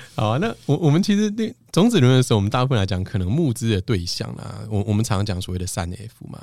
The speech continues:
就 family、friend，然后有些人说富，但我其实我不喜欢这个字眼，因为我觉得在那时间点投资你的，我觉得不一定是富，因为我觉得他可能就是相信你的决心，或者是相信这个人去支持你这样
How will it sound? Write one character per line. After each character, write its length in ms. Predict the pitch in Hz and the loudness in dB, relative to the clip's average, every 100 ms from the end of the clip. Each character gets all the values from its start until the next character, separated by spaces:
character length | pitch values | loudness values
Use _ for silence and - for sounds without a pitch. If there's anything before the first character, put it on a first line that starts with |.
| 117 | -12
就 280 | 98 95 98 | -8 -8 -8
family、 580 | 117 107 107 101 101 113 - | -6 -4 -2 -2 -4 -6 -8
friend， 280 | 104 90 82 _ _ | -6 -6 -8 _ _
然 140 | _ 95 | _ -4
后 160 | 98 - _ - | -4 -8 _ -4
有 120 | 95 | -2
些 100 | 127 | 0
人 80 | 104 | 0
说 140 | 101 | -2
富， 260 | - 98 90 | -4 -10 -4
但 120 | 120 | 0
我 80 | 131 | 0
其 80 | 98 | 2
实 80 | 127 | 2
我 60 | |
不 100 | 104 | 2
喜 140 | - 87 | 0 -2
欢 100 | 87 | -6
这 60 | |
个 80 | 87 | -8
字 240 | - 104 | -8 -8
眼， 160 | 107 - | -8 -4
因 60 | 123 | 0
为 80 | |
我 80 | 123 | 0
觉 180 | 95 92 | 0 -4
得 60 | - _ _ _ | -6 _ _ _
在 120 | 196 | -2
那 120 | 208 | 0
时 60 | 196 | 2
间 180 | 127 135 | 0 0
点 160 | 123 | 0
投 160 | 92 101 | 0 -2
资 160 | 104 117 | -2 -2
你 140 | 98 | -2
的， 120 | 90 | -4
我 120 | 90 | -10
觉 160 | 90 90 | -8 -8
得 120 | 90 - _ _ | -8 -12 _ _
不 80 | |
一 40 | 101 | -2
定 160 | 95 | 0
是 100 | 92 | -2
富， 300 | 87 - 101 | -6 -10 -8
因 80 | 101 | -2
为 40 | 135 | -2
我 60 | |
觉 100 | 98 | -2
得 40 | 92 | -4
他 100 | 101 - | -6 -10
可 120 | - | -8
能 80 | 90 | -4
就 120 | 117 | -2
是 60 | 117 | -2
相 220 | 117 113 | -2 -4
信 160 | 123 85 | -4 -6
你 40 | |
的 100 | 85 | -12
决 220 | - - | -16 -12
心， 320 | - 87 80 101 _ _ _ | -10 -10 -14 -20 _ _ _
或 120 | - | -4
者 80 | 104 | -2
是 80 | 107 | -2
相 220 | 104 107 | -4 -4
信 160 | 117 95 | -2 -4
这 100 | 90 | -6
个 140 | 95 | -8
人 180 | 101 - | -10 -12
去 140 | 101 95 | -8 -6
支 220 | - 92 | -4 -6
持 240 | - 95 | -6 -10
你 100 | - - | -14 -16
这 100 | |
样 80 | - | -16